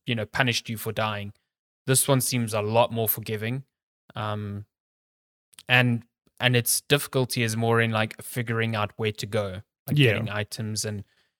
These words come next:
Speaker 1: but at the same time, you know, old games of that ilk sometimes felt far too obscure for their own good.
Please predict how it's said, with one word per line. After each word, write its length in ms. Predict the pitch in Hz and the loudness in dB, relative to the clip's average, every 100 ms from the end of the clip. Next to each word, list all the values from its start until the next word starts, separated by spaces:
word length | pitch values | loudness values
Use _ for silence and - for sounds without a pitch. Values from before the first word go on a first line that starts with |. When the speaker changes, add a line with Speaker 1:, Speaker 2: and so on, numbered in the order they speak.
| _ _ | _ _
Speaker 1:
but 200 | 196 - | 6 6
at 120 | 165 - | 0 0
the 60 | |
same 280 | 185 214 196 | 4 4 4
time, 300 | 165 185 147 | 4 6 6
you 60 | 143 | 6
know, 100 | 147 | 4
old 240 | - 147 156 | 4 2 4
games 280 | 147 143 | 4 4
of 100 | 131 | 0
that 160 | 120 123 - | 0 0 2
ilk 260 | 127 - | 0 -2
sometimes 580 | - 131 123 127 127 120 | -2 -2 0 0 0 -2
felt 300 | - 123 113 | -2 -2 -2
far 240 | - 120 | -2 -2
too 160 | 117 - | -2 -4
obscure 480 | 107 - - 110 117 | -2 -2 -2 -2 -2
for 160 | - | -2
their 160 | 120 107 | -4 -2
own 140 | 113 110 | -2 0
good. 300 | 110 160 | 0 0